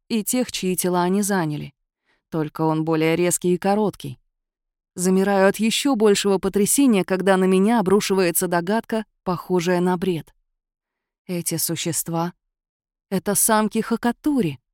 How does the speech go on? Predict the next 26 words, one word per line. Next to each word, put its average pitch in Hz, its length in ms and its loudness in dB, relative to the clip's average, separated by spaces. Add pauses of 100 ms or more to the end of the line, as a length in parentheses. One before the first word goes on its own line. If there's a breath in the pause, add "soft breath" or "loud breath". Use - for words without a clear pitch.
(400)
Я 247 180 -2
почти 226 340 -2
уверена 240 480 2
в - 40 -2
своей 180 220 0
правоте. 175 560 -4 (320)
Картер 180 380 0
говорил, 180 420 2
что 185 220 -4
самки 202 340 0
не 202 160 2
похожи 214 440 0
на 185 100 2
самцов. 190 600 -2 (320)
Они 175 260 0
больше 165 420 0
них 214 280 -2 (140)
и 233 100 2
не 214 220 4
имеют 175 300 0
крыльев. 185 480 -2 (380)
Возможно, 220 600 2
он 262 120 4
говорил 190 360 2
что-то 196 360 -4
ещё, 196 540 -6